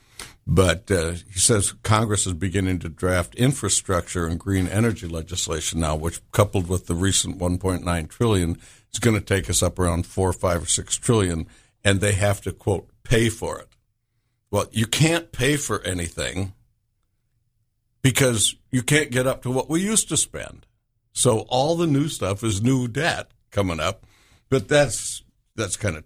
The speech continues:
technical, I suppose. But now he, he <laughs> says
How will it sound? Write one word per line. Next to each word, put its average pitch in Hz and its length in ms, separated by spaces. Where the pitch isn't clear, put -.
technical, 85 580
I 78 100
suppose. 82 580
But 98 420
now 104 200
he, 92 260
he 147 160
<laughs> - 0
says - 640